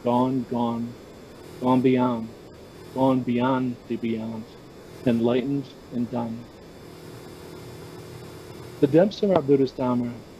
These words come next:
can help us to solve the deepest questions and fears of our life and of death. But its principles can also be applied to the ordinary,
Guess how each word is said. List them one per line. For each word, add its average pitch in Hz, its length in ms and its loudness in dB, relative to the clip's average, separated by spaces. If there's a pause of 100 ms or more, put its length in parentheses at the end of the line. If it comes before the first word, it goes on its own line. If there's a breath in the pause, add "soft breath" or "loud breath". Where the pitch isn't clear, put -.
(140)
can 131 120 -4
help 135 280 2
us 123 240 -2
to 120 140 -10
solve 127 440 0
the 120 80 -4
deepest 135 520 -2 (380)
questions 117 640 -4 (180)
and 113 120 -4
fears 123 420 2
of 117 120 -4
our 113 140 -4
life 113 300 -4 (840)
and 117 120 -2
of 110 140 -2
death. 127 240 2 (1300)
But 143 100 8
its 139 120 2
principles 147 580 2
can 127 140 -2
also 139 380 2
be 127 160 0
applied 120 460 -6
to - 120 -20
the 120 140 2
ordinary, 143 520 0